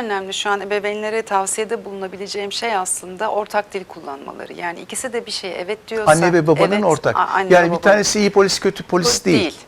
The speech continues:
Speaker 1: Çünkü bu sefer çocuk manipüle etmeyi ve hangisinden nasıl konuşursa neyi nasıl alacağını da
Speaker 2: Onlar da
Speaker 1: öğreniyor.
Speaker 2: çok uyanık değil mi? Manipüle
Speaker 1: Aynen.
Speaker 2: edebiliyorlar hemen.
Speaker 1: Çok, çok güzel yakalıyorlar boşlukları. Yani o bir izlediğiniz tutumla çocuğa aslında daha çok değer kazandırıyorsunuz. Sabrı öğretiyorsunuz,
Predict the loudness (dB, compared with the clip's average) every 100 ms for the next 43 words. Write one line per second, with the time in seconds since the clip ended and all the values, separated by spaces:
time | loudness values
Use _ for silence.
0 | -20 -18 -10 -8 -6 -6 -2 2 4 4
1 | 0 -4 -4 -4 -6 -2 0 0 -2 -6
2 | -4 0 0 0 -6 -6 -2 0 0 -4
3 | -6 -4 -4 -6 -8 -10 -6 -6 -4 -4
4 | -4 -4 -2 -2 -2 -2 0 2 2 4
5 | 4 4 2 0 0 0 -2 -8 -6 -4
6 | -4 -2 0 0 2 0 0 0 -2 -8
7 | -10 -14 -16 -6 -6 -6 -10 -10 -10 -10
8 | -8 -6 -8 -10 -12 -10 -8 -8 -8 -12
9 | -14 -16 -16 -16 -18 -20 -20 -20 -20 -4
10 | 4 4 4 2 0 -4 -2 -2 -4 0
11 | 0 0 -4 -6 -12 -10 -8 -6 -8 -6
12 | -4 0 0 0 -4 -2 2 2 0 -6
13 | -2 0 -2 -4 -6 -6 -8 -10 -14 -14
14 | -16 -8 0 0 2 -2 -2 -6 -8 -10
15 | -10 -10 -10 -14 -16